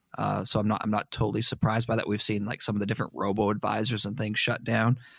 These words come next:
Uh, so I'm not surprised to see that a little bit lower. Um,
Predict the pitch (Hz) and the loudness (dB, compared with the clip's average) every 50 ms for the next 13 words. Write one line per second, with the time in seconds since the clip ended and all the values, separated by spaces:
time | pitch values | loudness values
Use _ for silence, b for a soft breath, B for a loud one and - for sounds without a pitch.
0 | B B B - 104 101 - - 131 131 - - - - 127 120 117 - 117 107 | B B B -4 -4 -2 0 0 2 2 2 2 0 2 2 2 2 2 2 2
1 | 107 113 - - _ _ _ _ _ _ _ _ - 107 107 104 113 113 104 98 | 2 0 -2 -4 _ _ _ _ _ _ _ _ -4 -2 0 2 4 2 4 2
2 | - - - 101 104 101 107 120 120 123 120 120 B B B B B B B B | 2 0 2 2 4 4 4 4 4 2 2 -2 B B B B B B B B
3 | - 104 101 101 101 98 98 98 98 98 - | -2 0 2 2 2 2 2 0 0 -2 -2